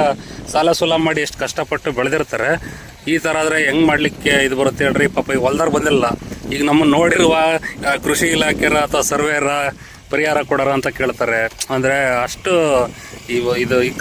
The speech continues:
ಈ, ಈ ಸೈಡ್ ಸ್ವಲ್ಪ ಈ ಥರ ಕಾಮನ್, ಯಾವಾಗ್ಲೂ ಬರಗಾಲ ಎದುರಿಸಿ ಎದುರಿಸಿ ಇವ್ರಿಗೆ ಇದು ಕಾಮನ್ ಆಗಿರುತ್ತೆ ಸ್ನೇಹಿತರೆ. ಈ ಲೆಕ್ಕಕ್ಕಿದೆ ನೋಡ್ರಿ, ಬಿತ್ತಿದಾಗ ಬಂದಿರೋದೇ ಮತ್ತೆ ಒಂದು,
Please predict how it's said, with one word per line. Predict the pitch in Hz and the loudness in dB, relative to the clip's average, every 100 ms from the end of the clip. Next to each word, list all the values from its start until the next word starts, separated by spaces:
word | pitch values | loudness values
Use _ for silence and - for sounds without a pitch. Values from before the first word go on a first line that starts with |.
| 131 | -4
ಈ, | 131 127 - 160 | -4 -4 -2 0
ಈ | |
ಸೈಡ್ | 175 185 | 2 0
ಸ್ವಲ್ಪ | 190 180 | 0 0
ಈ | 170 | -2
ಥರ | 165 165 175 | -2 -4 -2
ಕಾಮನ್, | 135 156 175 160 123 | -2 0 2 2 2
ಯಾವಾಗ್ಲೂ | 127 147 160 160 | 2 2 2 0
ಬರಗಾಲ | 127 135 143 151 | 0 -2 -2 0
ಎದುರಿಸಿ | 143 143 139 | 2 0 0
ಎದುರಿಸಿ | 135 139 - | 0 0 0
ಇವ್ರಿಗೆ | 156 143 | 0 0
ಇದು | 131 113 107 - - - - | 0 0 -2 -14 -14 -16 -4
ಕಾಮನ್ | 139 160 147 | 0 2 2
ಆಗಿರುತ್ತೆ | 135 131 120 | 2 0 -2
ಸ್ನೇಹಿತರೆ. | - 120 110 151 170 - - - | -2 -4 0 0 -2 -6 -16 -6
ಈ | 131 160 | -2 0
ಲೆಕ್ಕಕ್ಕಿದೆ | 147 131 147 135 139 | 0 0 -2 0 0
ನೋಡ್ರಿ, | 127 120 117 - - - - 120 | 2 2 -2 -4 -16 -18 -12 -8
ಬಿತ್ತಿದಾಗ | 143 - 170 175 | -4 -2 0 0
ಬಂದಿರೋದೇ | 151 156 156 151 147 127 127 | 0 0 0 2 2 0 0
ಮತ್ತೆ | 135 - 147 | -2 0 0
ಒಂದು, | 135 151 | 0 0